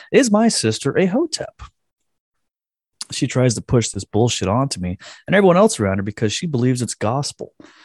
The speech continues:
Some of this stuff doesn't even align with science or statistics.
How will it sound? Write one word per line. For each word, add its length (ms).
Some 240
of 60
this 100
stuff 320
doesn't 320
even 160
align 420
with 120
science 580
or 180
statistics. 800